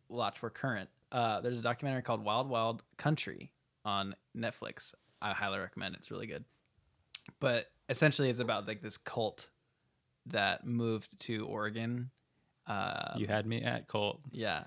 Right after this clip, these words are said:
Speaker 1: it's, like, this cult that moved from India to Oregon, and it was, like, this big thing. But they created, like, their own community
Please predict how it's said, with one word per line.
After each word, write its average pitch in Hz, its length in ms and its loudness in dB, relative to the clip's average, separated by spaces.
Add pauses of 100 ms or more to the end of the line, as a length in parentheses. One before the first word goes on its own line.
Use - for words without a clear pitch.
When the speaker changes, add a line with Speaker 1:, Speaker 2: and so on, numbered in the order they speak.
(120)
Speaker 1:
it's, 120 200 -4
like, 120 220 0
this 120 160 0
cult 127 400 2
that 107 120 -2
moved 117 280 -2
from 113 160 -4
India 113 360 0
to 110 120 -8
Oregon, 104 640 0
and 98 220 -4
it - 20 -4
was, 107 120 -6
like, - 140 -8
this 110 140 -8
big 123 260 0
thing. 110 380 -2
But 117 140 -4
they 139 180 4
created, 143 640 6
like, 123 160 2
their - 140 -2
own 135 280 0
community 123 720 0